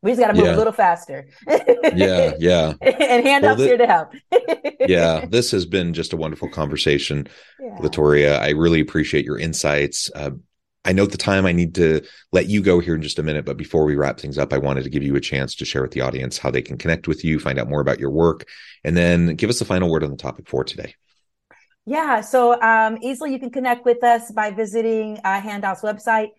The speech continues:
Speaker 1: at team handoff dot com, and you can find me on LinkedIn, just Latoria Pierce. I'm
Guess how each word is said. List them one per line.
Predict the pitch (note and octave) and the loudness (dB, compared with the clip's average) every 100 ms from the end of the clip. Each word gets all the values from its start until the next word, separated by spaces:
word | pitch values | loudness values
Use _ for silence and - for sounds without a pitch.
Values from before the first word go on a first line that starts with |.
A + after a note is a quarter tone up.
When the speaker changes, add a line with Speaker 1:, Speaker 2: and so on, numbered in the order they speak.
| _ - | _ -18
Speaker 1:
at | - | -18
team | - B3 A#3+ A#3+ B3 | -10 -6 -4 -6 -10
handoff | G#3+ A3 G#3 G3+ G3 F#3+ | -12 -10 -6 -2 -2 -4
dot | E3 C#3+ - | -8 -8 -8
com, | G3+ G3+ G3+ G3+ G3 _ _ - | -6 -2 -2 -4 -10 _ _ -8
and | F#3+ F#3 | -6 -4
you | G#3 | -6
can | G3+ | -6
find | F#3+ G3+ G3 F#3+ | -2 -2 -2 -4
me | F#3+ | -8
on | F3+ E3+ | -8 -8
LinkedIn, | F3+ F3 G3+ G#3 G3+ | -10 -10 -8 -8 -8
just | F3+ - | -10 -6
Latoria | F3 F3 F#3+ F#3+ F#3+ F3 | -6 -4 -6 -4 -6 -8
Pierce. | - G3 G#3 G#3 | -8 -6 -6 -6
I'm | F3+ | -8